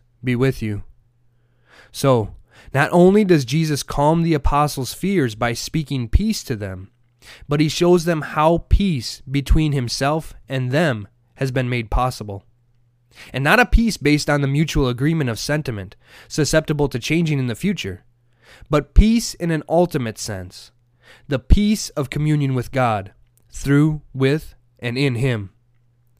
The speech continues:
The peace Jesus extends to his apostles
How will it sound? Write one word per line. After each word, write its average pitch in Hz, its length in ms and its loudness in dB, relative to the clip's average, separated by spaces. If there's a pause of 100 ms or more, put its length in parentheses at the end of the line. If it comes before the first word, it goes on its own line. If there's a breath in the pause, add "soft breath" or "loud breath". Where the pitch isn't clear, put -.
(380 soft breath)
The 143 80 -2
peace 208 340 4
Jesus 180 360 -2
extends 147 440 -4
to 147 100 -4
his 123 120 -2
apostles 156 640 -4